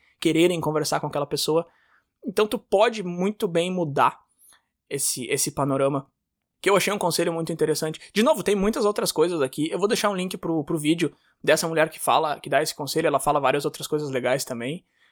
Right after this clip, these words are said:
Mas eu acho que esse conselho meio que, que resume a coisa toda, assim.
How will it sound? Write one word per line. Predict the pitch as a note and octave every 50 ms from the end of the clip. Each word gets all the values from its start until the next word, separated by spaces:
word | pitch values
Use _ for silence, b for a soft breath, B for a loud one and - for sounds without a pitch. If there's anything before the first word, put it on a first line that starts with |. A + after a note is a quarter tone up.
| _ _
Mas | - F3 E3+
eu | F3 E3+
acho | F#3+ F#3 - -
que | - G#3 F3+
esse | F3+ G3+ - - - G#3+ G3+ G3 F#3 F3
conselho | - F#3 E3+ E3 - - E3+ F3+ F3+ F3
meio | E3+ E3+ F3+ F#3 F3
que, | - - G3+ G3 F3+ E3 C#3+ B2+ C3 C3 C#3 _ _ _ _ _ _ -
que | - F3+
resume | D3+ F#3+ F#3+ E3+ D3 D3+ F3 G3 F#3 D3+
a |
coisa | - - D3+ D3+ D3
toda, | C#3 - C#3+ C#3+ C#3+ B2+
assim. | C3 - A#2+ C3+ -